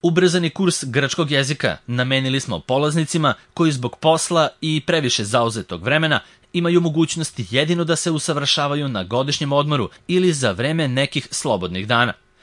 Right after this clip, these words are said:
Ipak, bez obzira na sve, cilj usavršavanja je prioritet, te smo osmislili jedini brz, a kvalitetan vid edukacije, koji će istu količinu znanja dati učeniku,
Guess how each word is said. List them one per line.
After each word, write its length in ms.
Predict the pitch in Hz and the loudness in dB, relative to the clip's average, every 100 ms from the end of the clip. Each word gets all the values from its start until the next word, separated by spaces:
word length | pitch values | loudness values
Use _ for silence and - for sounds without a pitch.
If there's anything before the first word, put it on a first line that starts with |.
| - | -4
Ipak, 320 | 165 160 - | -2 -2 -4
bez 300 | 131 175 151 | -2 0 2
obzira 360 | 160 143 143 139 | 0 2 0 2
na 100 | 131 | 0
sve, 320 | - 135 82 - | -2 -2 -4 -6
cilj 240 | - 170 156 | -2 -2 0
usavršavanja 800 | 175 - 165 156 - 135 135 135 | -4 -4 -2 0 2 4 2 2
je 220 | 131 131 - - | 0 -2 -4 -2
prioritet, 720 | 151 143 135 120 120 - - _ | 2 4 2 0 -6 -10 -14 _
te 140 | 131 | -4
smo 200 | - 113 | -2 -4
osmislili 640 | 95 - 135 127 143 139 127 - | -4 -4 -4 -4 -2 -2 -4 -8
jedini 540 | 117 135 151 131 90 | -4 0 0 0 -4
brz, 460 | 85 117 175 127 123 - | -4 -4 -2 -4 -6 -2
a 120 | 123 | -2
kvalitetan 640 | - 117 113 139 127 101 | -2 -4 0 0 0 -2
vid 160 | 87 107 | -4 -2
edukacije, 580 | 123 143 139 - 131 - - | -2 0 0 0 -2 -4 -4
koji 220 | 151 147 | -2 0
će 180 | - 143 | 0 0
istu 280 | 190 185 202 | -2 -2 -2
količinu 440 | - 117 127 151 110 | 0 0 0 -2 -2
znanja 400 | 104 117 151 123 | -4 -4 -2 -2
dati 380 | 104 127 - | 0 0 0
učeniku, 480 | 117 120 120 - 98 | -2 -2 -2 -2 -6